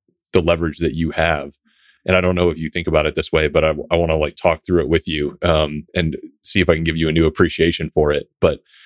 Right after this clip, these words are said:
I think of what we're doing now, recording a new podcast, as creating this sort of a digital clone of Chris. Like, it's a purpose-built, you know, single function machine that then goes off into the world and can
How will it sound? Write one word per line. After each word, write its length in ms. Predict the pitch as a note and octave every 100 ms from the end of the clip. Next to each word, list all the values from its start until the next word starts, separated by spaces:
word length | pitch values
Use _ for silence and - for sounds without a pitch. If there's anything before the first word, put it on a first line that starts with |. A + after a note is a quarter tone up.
| _ _ -
I 120 | G2
think 300 | - A#2 G#2+
of 220 | F#2+ E2+
what 120 | E2+
we're 100 | E2+
doing 380 | D#2+ F2 F#2 F#2
now, 300 | E2 D2+ D2
recording 360 | D#2 - G2+ G2
a 40 |
new 300 | F2+ E2+ D#2+ _ _ _
podcast, 580 | F2+ D#2 - D#2 D2+ -
as 160 | G2+ -
creating 640 | - - F2+ F2 F2 E2+
this 180 | E2 D#2
sort 200 | - D#2+
of 160 | D2+ - _ _ _ _ _ -
a 60 |
digital 380 | D#2+ F#2 F2+ F2
clone 400 | - - E2+ D#2+
of 140 | D2 _
Chris. 340 | C2+ - - _ _ _ _ _ _ _ _ _ _ -
Like, 140 | F#2
it's 140 | D#2+
a 80 | -
purpose-built, 960 | - - G#2+ A2 G2+ - G2 F2 E2+ - _ _ _ _
you 100 | -
know, 240 | E2 D#2 - _
single 400 | - G#2+ G#2 G2+
function 440 | - F#2+ - F2+
machine 600 | F2+ - E2 D#2+ D#2 D2+ _ _ _ _
that 440 | - E2+ D#2+ D#2 _
then 260 | F#2+ F#2+ G2
goes 220 | G2 F#2+
off 240 | E2+ E2+
into 140 | F2+ E2+
the 80 |
world 440 | E2 D#2+ D#2+ D#2 D#2
and 220 | - E2+ -
can 460 | F2 E2 D#2+ D#2